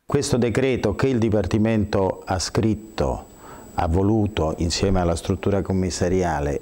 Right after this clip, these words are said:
e ha firmato, eh, è stato sottoscritto dal commissario Scura. Eh, c'è una direttiva del Ministero che dice che i decreti devono avere la firma di entrambi i commissari, una direttiva scritta,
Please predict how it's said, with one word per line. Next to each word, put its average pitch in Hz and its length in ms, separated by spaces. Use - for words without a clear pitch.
e - 120
ha 82 80
firmato, 80 760
eh, 104 520
è 139 140
stato 104 380
sottoscritto 131 720
dal 87 540
commissario 80 580
Scura. 69 440
Eh, 104 260
c'è 156 220
una 131 160
direttiva 107 580
del 95 180
Ministero 127 720
che 113 140
dice 104 320
che 117 100
i 113 160
decreti 101 520
devono 98 260
avere 95 340
la 85 120
firma 80 420
di 95 140
entrambi 87 500
i 76 60
commissari, 73 760
una 80 140
direttiva 71 400
scritta, - 580